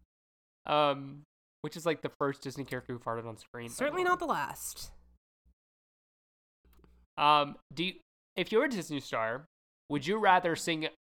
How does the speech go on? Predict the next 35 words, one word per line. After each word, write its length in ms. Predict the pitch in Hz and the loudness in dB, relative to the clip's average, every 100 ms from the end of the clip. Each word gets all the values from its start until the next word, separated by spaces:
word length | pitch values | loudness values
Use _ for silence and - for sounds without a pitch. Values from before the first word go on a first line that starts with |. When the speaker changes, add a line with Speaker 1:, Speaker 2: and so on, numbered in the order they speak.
| _ - | _ -6
Speaker 1:
a 80 | |
new 320 | 147 151 214 277 | -4 -2 0 0
song 460 | - 180 139 135 | 6 8 8 6
that 140 | 139 139 | 0 0
goes 180 | 147 139 | 0 0
on 80 | |
the 60 | 139 | -4
D 160 | 131 127 | -4 -4
V 140 | 123 | -4
D, 260 | 123 123 139 - _ _ _ _ _ _ - | -4 -4 -6 -14 _ _ _ _ _ _ -6
like 160 | 123 | -6
Demi 160 | - 127 | -4 -2
Lovato's 640 | 160 139 135 151 165 - 190 - | 2 4 4 2 -4 -8 -10 -6
Gift 160 | 139 147 | -6 -6
of 80 | |
a 80 | 156 | -8
Friend, 340 | 131 113 113 143 _ _ - | -8 -8 -8 -14 _ _ -10
with 100 | - | -4
the 60 | |
bagpipes 500 | 135 120 120 135 131 | 0 0 2 0 0
and 80 | 120 | -8
everything? 320 | - - 143 185 _ _ _ _ _ _ | -10 -14 -16 -16 _ _ _ _ _ _
Or 440 | 180 185 165 143 139 | 4 8 10 10 6
would 260 | 147 127 | 0 -2
you 180 | 143 170 | 0 2
want 240 | 165 151 | 2 2
to 520 | - 151 139 135 135 - _ - | 0 0 0 -2 -6 -8 _ -18
re-record 1040 | 135 139 151 143 139 - 139 123 117 113 - _ _ _ _ - | -8 -2 -2 -2 -4 -2 -2 -2 -6 -10 -18 _ _ _ _ -8
a 60 | 131 | -4
version 600 | 120 135 123 117 110 110 | 2 4 4 -4 -8 -4
that 140 | 117 | -4
ends 240 | 127 120 120 | -4 -6 -4
up 140 | 117 | -4
on 120 | |
the 60 | 113 | -4